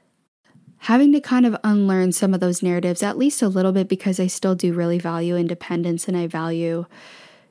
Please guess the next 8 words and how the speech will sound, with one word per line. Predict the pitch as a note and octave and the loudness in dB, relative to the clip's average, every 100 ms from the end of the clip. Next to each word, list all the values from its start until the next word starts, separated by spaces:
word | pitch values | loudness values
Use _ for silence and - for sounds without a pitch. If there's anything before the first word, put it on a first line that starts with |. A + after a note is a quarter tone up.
| _ | _
you | D4+ | 2
know, | B3 F#3 G3+ A3+ - _ _ - | 4 4 2 -2 -6 _ _ -6
that | G3+ G3+ G3 | 0 0 0
whole | - G#3+ | 0 2
experience | G3+ - - F3 G3 G3 | 2 -2 -2 0 0 0
that | G3 | 0
I | F#3 | -2
had | F3 F3+ F3+ F3+ | -2 -4 -4 -4